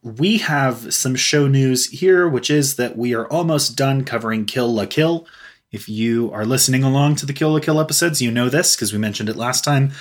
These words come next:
If you are not, uh, of note, Kill la Kill was last, uh, well, not last week's episode 'cause we did a, a week of re-releases, but it was the last new episode we put out two weeks ago.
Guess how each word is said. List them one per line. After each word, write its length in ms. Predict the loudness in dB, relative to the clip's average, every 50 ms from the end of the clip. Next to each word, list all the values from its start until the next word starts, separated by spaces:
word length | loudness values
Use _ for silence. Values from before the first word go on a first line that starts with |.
| -16 -20 -6 _
If 180 | -2 -2 0
you 180 | 0 0 2 2
are 200 | 2 2 0 -2
not, 500 | -2 -4 -4 -4 -4 -4 -4 -4 -6 -6 -6 -12 -20 -20 _ _ _ _ _
uh, 280 | -8 -6 -6 -6 -8 -12 -14 _ _
of 300 | 2 2 2 2 0 -2
note, 460 | 0 2 4 4 4 2 0 -2 -4 -4
Kill 220 | 0 2 2 4
la 140 | 2 0 0
Kill 420 | -2 -2 0 0 2 2 0 0
was 260 | -2 -4 -4 -4 -4
last, 600 | -2 -2 0 0 2 0 0 0 0 0 0 -2 -8 _ _ _ _ _
uh, 200 | -14 -12 -12 -12 -12
well, 140 | -10 -6 -2
not 200 | 0 0 0 2
last 260 | 2 2 2 2 0 0
week's 280 | -2 -2 0 0 0 -2
episode 380 | 0 -2 -4 -4 -4 -4 -4 -6
'cause 160 | -8 -6 -6
we 100 | -6 -4
did 160 | -2 -2 -2
a, 240 | 0 -2 -2 -4 -4
a 60 | -8
week 240 | -6 -6 -6 -6 -6
of 180 | -8 -8 -8 -8
re-releases, 600 | -8 -6 -6 -6 -6 -6 -4 -4 -4 -4 -6 -8
but 120 | -8 -8
it 60 | -6
was 140 | -6 -6 -6
the 80 | -4 -4
last 420 | 0 2 2 2 2 0 -2 -2
new 300 | -4 -4 -2 -2 -2 -2
episode 360 | -4 -4 -4 -2 -2 -2 -2
we 80 | -4 -6
put 160 | -4 -2 -2
out 160 | -2 -2 -4
two 160 | -6 -6 -6 -8
weeks 220 | -4 -4 -2 -2
ago. 340 | -2 -2 -2 -2 -2 -4